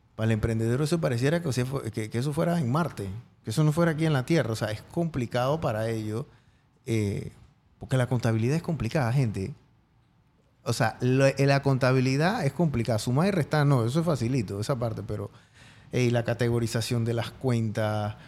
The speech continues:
cumplir con las normas, o sea, temas que tú puedes deducir, temas que tú no puedes deducir, y todo esto es ley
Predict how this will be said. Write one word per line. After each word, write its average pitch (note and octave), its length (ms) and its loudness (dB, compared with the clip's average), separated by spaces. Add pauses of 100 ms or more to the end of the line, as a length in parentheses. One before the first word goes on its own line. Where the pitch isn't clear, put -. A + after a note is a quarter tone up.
cumplir A#2+ 360 -2
con A#2+ 160 -2
las A#2 160 -2
normas, A2 720 0 (320)
o - 100 -4
sea, G2+ 640 0
temas B2+ 260 0
que A2+ 120 -4
tú A2+ 100 -6
puedes A#2 240 0
deducir, A2 480 -2
temas A#2 240 -2
que G#2+ 80 -4
tú A2 100 -6
no A2+ 100 -2
puedes A2+ 260 0
deducir, A2 680 -4
y G#2+ 40 -10
todo A2+ 180 -4
esto A2+ 160 -2
es B2+ 60 2
ley A#2+ 360 0